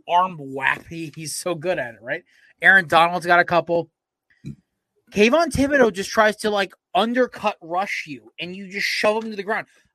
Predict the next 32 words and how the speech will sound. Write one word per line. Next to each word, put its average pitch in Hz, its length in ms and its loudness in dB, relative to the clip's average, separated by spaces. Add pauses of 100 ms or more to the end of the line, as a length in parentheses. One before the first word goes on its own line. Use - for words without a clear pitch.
(100)
I 294 200 6
love 240 420 0
watching 233 440 0
him 208 60 -6
go 208 120 0
against 196 260 -8
Lane 190 240 -10
Johnson. 175 420 -4
It's 135 120 -20
hilarious. 196 640 -2
He, - 180 -16 (180)
<laughs> 254 140 -8 (200)
Lane 294 160 2
just 370 260 4
shoves 269 440 2
him 269 140 0
out 294 180 -2
of 370 60 -6
the 277 140 -4
way. 226 400 0 (400)
Or, 254 220 0
and 269 160 -6 (2750)
I, 208 100 -4
I - 20 0
look 226 320 -4
at 285 140 -8
this 165 200 -8
team, 240 500 -14
man. 110 100 -20 (240)
I'm 185 100 -20
just - 280 -18
like, - 80 -20